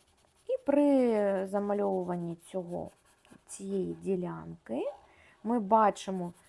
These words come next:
таку фігуру, яка нагадує новий нейронний зв'язок. Лінії ми тут потовщуємо,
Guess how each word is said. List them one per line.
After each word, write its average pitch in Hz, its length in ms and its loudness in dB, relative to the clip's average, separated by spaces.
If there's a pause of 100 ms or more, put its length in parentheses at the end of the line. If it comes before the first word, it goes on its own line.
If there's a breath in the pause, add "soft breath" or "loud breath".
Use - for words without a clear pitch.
(580 soft breath)
таку 202 640 -4 (800)
фігуру, 202 800 -2 (200)
яка 214 380 0
нагадує 254 880 0 (160)
новий 196 600 -2
нейронний 190 600 -2
зв'язок. 185 600 -2 (760 soft breath)
Лінії 277 500 6
ми 196 140 2
тут 196 300 -6
потовщуємо, 269 1080 0